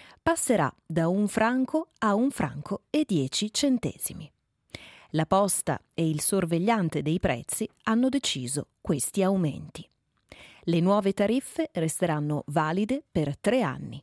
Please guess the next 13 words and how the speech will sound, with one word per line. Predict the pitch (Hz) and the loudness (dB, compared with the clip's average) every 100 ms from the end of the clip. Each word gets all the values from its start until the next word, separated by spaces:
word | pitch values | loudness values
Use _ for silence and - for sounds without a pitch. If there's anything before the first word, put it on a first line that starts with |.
| _ | _
quindi | - 147 147 151 226 - - | -4 -2 -2 -2 -4 -6 -6
dal | 156 147 143 - | -2 -2 -4 -6
duemilaventisette | 156 180 170 196 156 127 147 143 - 160 - 131 - - 247 _ _ - | 0 0 2 0 0 -2 -2 -4 -4 -2 -2 -4 -6 -6 -6 _ _ -2
al | 254 262 | 0 2
duemilatrenta. | 294 240 120 151 - 127 - - 151 - _ _ _ _ _ _ _ _ _ _ - - - | 2 2 0 -2 -2 -4 -8 -12 -12 -12 _ _ _ _ _ _ _ _ _ _ -20 -20 -6
La | 156 | -2
posta | 160 202 254 - 302 - | 2 2 0 0 -2 -4
dice | - 170 190 - 170 | -6 -2 0 0 -2
che | - - 165 - | -4 -4 -4 -4
gli | 175 165 | -4 0
aumenti | 175 180 202 165 170 - 262 - _ | 2 2 0 0 -2 -2 -4 -6 _
sono | - 269 254 233 | -2 2 2 2
necessari | 233 240 240 - 226 170 160 165 | 2 0 -2 0 0 0 0 -4